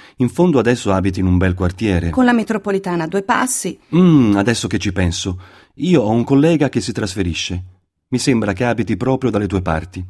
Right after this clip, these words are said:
Speaker 1: Se vuoi mi informo.
Speaker 2: Ma quanto è grande la casa? Perché, insomma, a noi serve un appartamento di almeno cento metri quadrati.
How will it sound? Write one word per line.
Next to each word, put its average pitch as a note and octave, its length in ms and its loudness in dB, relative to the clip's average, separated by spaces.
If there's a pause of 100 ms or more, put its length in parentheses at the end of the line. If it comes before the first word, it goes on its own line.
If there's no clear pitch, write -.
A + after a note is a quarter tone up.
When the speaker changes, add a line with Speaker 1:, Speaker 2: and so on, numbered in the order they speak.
Speaker 1:
Se - 160 -2
vuoi C3 240 4
mi A#2+ 80 6
informo. F2+ 680 0
Speaker 2:
Ma C4 200 4
quanto E4 240 0
è D4+ 40 -2
grande D#3+ 380 0
la C#3+ 140 -4
casa? C3 360 -12 (320)
Perché, G3+ 340 -2
insomma, D#3+ 520 0 (300)
a F#3+ 100 -2
noi C#4 220 6
serve E3+ 260 -4
un E3 60 0
appartamento F3+ 680 -2
di E3 100 -2
almeno G3 360 4
cento F#3 340 -4
metri E3 240 -4
quadrati. D#3+ 580 -4